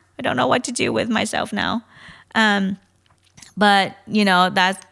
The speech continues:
that's where my friends, um, advice is so helpful, that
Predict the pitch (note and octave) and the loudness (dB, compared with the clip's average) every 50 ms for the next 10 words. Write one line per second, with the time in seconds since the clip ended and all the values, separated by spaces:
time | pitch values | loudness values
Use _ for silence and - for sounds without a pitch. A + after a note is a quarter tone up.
0 | - - _ _ _ C4 - G#3 G3+ G3 G#3 G3+ G3 F#3+ F#3+ F#3+ F#3 F#3 - F#3+ | -20 -20 _ _ _ -4 -2 0 0 0 0 0 2 2 2 2 0 -2 -2 -2
1 | F3+ F3 F3 F3 E3+ E3+ F3 E3+ E3 E3 - - - F#3+ F#3 F#3 F#3 - - - | 0 0 2 2 0 0 -2 -4 -4 -6 -8 -6 -2 0 0 0 -2 -4 -6 -10
2 | G3+ G3+ - _ _ - - - - - - G3 F#3 F3+ F3 F3 - - - _ | -14 -16 -16 _ _ -20 -8 -6 -4 -2 0 0 0 -2 -2 -4 -8 -10 -14 _
3 | - F3+ F#3+ G#3+ - F3 F3 F#3 F#3+ - - - - G3 - - - G#3 F#3 F3+ | -10 -10 -6 -4 -2 -2 0 -2 -4 -6 -10 -14 -14 -12 -10 -8 -4 -4 -2 -2
4 | F3 - F3 F#3+ F#3+ - - A#3+ A#3+ B3 B3 - - - - - - - - _ | -2 -4 -6 -6 -6 -8 -6 -6 -4 -4 -6 -8 -14 -18 -18 -18 -20 -20 -20 _
5 | _ - G3 F#3 F3+ F3 - - - - | _ -2 0 2 2 2 0 -2 -6 -12